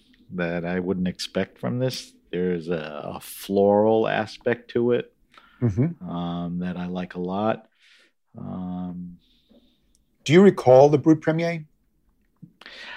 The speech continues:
Speaker 1: I don't. I'm sure I've had it many, many times.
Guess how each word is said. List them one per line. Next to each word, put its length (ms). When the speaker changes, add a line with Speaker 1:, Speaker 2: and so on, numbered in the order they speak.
Speaker 1:
I 120
don't. 460
I'm 220
sure 380
I've 180
had 280
it 120
many, 280
many 280
times. 680